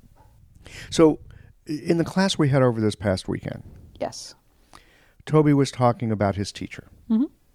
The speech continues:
Speaker 1: who was a very cultivated Korean Buddhist monk.
Speaker 2: Sure.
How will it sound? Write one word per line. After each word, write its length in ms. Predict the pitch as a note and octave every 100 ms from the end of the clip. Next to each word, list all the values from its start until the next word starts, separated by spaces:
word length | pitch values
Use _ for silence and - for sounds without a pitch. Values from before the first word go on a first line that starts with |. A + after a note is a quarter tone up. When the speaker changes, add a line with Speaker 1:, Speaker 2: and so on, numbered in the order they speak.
| _
Speaker 1:
who 320 | G#2+ G#2+ A2
was 260 | G#2+ A2 G2+
a 180 | A2+ G#2+ - -
very 260 | A2 A#2+
cultivated 840 | B2 B2 A2 G#2+ G#2 G2 G2+ F#2+ G2+ _ _ _ _ _ -
Korean 640 | G#2+ G2 G2 F#2+ F#2+ F2 - - - _
Buddhist 300 | G#2 F2+ -
monk. 160 | E2+ - _ _
Speaker 2:
Sure. 240 | - F#3